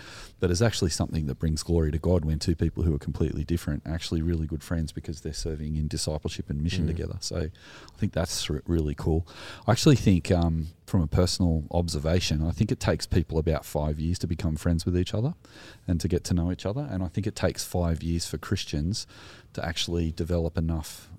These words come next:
Speaker 1: life experience together, or what I like to call a personal bank account with each other, that they can then start speaking into each other's lives a bit deeper. So one of the things I'm a little bit fearful of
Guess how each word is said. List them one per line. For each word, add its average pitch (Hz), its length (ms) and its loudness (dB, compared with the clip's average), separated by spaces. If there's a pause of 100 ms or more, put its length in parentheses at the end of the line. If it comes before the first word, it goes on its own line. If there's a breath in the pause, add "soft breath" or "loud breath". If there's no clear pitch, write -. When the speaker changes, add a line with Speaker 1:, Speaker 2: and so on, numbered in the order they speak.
Speaker 1:
life 87 300 -2
experience 82 520 0
together, 82 360 2
or 80 120 4
what 85 160 4
I 82 100 4
like 80 240 0
to - 80 -6
call 80 220 2
a 78 40 0
personal 78 400 0
bank 82 280 0
account 104 300 2
with 107 140 4
each 113 200 2
other, 139 200 -2 (500 loud breath)
that 87 160 0
they 87 140 4
can 82 180 0
then 82 160 2
start 78 320 -2
speaking 82 380 0
into 80 200 0
each 80 160 -6
other's 82 300 -4
lives 87 580 -6 (180)
a 92 100 0
bit 117 220 -2
deeper. 107 320 0 (480 loud breath)
So - 160 2
one 101 120 8
of 95 100 6
the - 60 -8
things 85 240 2
I'm 82 220 2
a 80 40 2
little 87 220 4
bit 85 180 -2
fearful 82 420 0
of - 240 -6